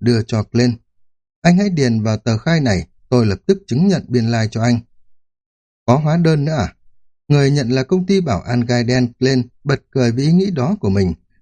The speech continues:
cầm chiếc bút máy chấm mực trên bàn là màu mực lam, điền thông tin về tên tuổi, địa chỉ và công ty. Chẳng qua hắn cố ý để trống ô ngày tháng năm sinh. Với một thầy bói mà nói thì đây là linh số, có liên quan tới sự huyền bí của bản thân.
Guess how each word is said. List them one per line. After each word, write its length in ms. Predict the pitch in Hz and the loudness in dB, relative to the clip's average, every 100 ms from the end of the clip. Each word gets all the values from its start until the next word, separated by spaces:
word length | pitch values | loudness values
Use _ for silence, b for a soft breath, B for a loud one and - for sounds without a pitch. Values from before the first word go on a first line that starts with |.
| - | -2
cầm 180 | 151 139 | -2 0
chiếc 220 | 214 214 | -2 0
bút 160 | 202 202 | -2 -2
máy 240 | 104 123 | -2 -2
chấm 280 | - 127 202 | -2 0 2
mực 160 | 175 - | 0 -2
trên 220 | - 113 | -4 -2
bàn 260 | 104 92 78 - - | -2 -2 -4 -10 -12
là 220 | - 120 113 | -2 2 2
màu 200 | 110 104 | 2 2
mực 240 | 101 - | 0 -2
lam, 240 | 117 135 127 _ _ - | -2 -2 -4 _ _ -2
điền 240 | 147 147 | 0 0
thông 260 | 143 190 185 | 0 0 0
tin 240 | 190 185 | 0 0
về 160 | 127 87 - | -2 -6 -2
tên 240 | 123 123 | 0 0
tuổi, 180 | 123 92 | -2 -2
địa 160 | 95 - | -4 -4
chỉ 220 | - 98 78 | -2 -2 -2
và 120 | 92 | -4
công 260 | 92 127 123 | -2 -2 0
ty. 220 | 143 135 _ _ _ _ - | -2 -2 _ _ _ _ -2
Chẳng 180 | 147 | 0
qua 200 | 131 180 | 2 0
hắn 180 | 185 156 | 2 -2
cố 140 | - 143 | -2 0
ý 160 | 151 | 0
để 200 | 185 113 82 | 0 -2 -4
trống 240 | 107 123 156 | -4 -4 -2
ô 140 | 143 | 0
ngày 220 | 120 87 - | 0 -2 -4
tháng 200 | 92 147 | -2 0
năm 160 | 131 | 0
sinh. 280 | 123 143 139 - _ _ _ | 0 0 -2 -4 _ _ _
Với 100 | 208 | 0
một 160 | 214 151 | 0 0
thầy 160 | - 131 | -2 -2
bói 240 | 117 139 | -2 0
mà 120 | 202 107 | 0 -2
nói 320 | 87 110 180 | -2 -2 -2
thì 60 | 101 | -2
đây 200 | 110 117 | 0 0
là 100 | 95 | 0
linh 260 | 90 127 | 2 0
số, 380 | 120 - 110 202 240 B B | 0 -2 0 0 -2 B B
có 80 | 202 | 2
liên 240 | 202 190 | 2 0
quan 240 | 185 175 175 | -2 0 0
tới 120 | 196 | -2
sự 200 | 180 107 | -4 -2
huyền 240 | 110 90 | -2 0
bí 220 | 80 151 202 | 0 0 0
của 80 | 123 | -2
bản 240 | 107 87 | -2 -2
thân. 200 | - 135 | -2 -2